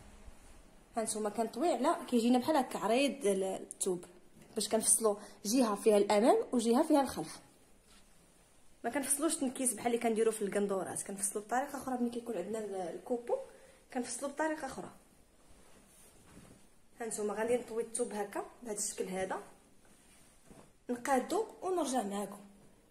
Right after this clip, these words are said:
هانتوما هنايا من بعد ما طويت الثوب على جوج هكا، طويتو هكا على جوج،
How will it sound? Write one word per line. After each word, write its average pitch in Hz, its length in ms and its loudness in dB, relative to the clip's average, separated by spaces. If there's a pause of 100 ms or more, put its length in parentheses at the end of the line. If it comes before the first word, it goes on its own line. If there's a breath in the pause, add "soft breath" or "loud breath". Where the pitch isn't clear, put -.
(1600)
هانتوما 247 340 4
هنايا 254 200 6
من 269 80 4
بعد 214 140 2
ما 262 220 6
طويت 254 220 2
الثوب 233 340 0
على 208 200 4
جوج 285 280 4 (440 loud breath)
هكا، 233 300 0
طويتو 214 320 0
هكا 202 220 0
على 269 200 4
جوج، 254 300 2